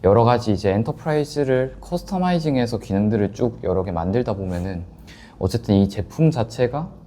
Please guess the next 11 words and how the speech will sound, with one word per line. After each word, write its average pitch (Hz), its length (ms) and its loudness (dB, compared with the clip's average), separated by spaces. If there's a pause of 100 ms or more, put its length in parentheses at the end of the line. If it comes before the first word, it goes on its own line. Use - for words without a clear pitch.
(120)
방향성을 135 640 4
좀 113 160 2
잃어버릴 139 520 4
것 113 120 -2
같은 92 300 -6
느낌? 104 300 -8 (520)
예, 87 260 4
그렇다 120 320 2
보니까 101 400 2
저희가 104 360 2
어쨌든 95 600 0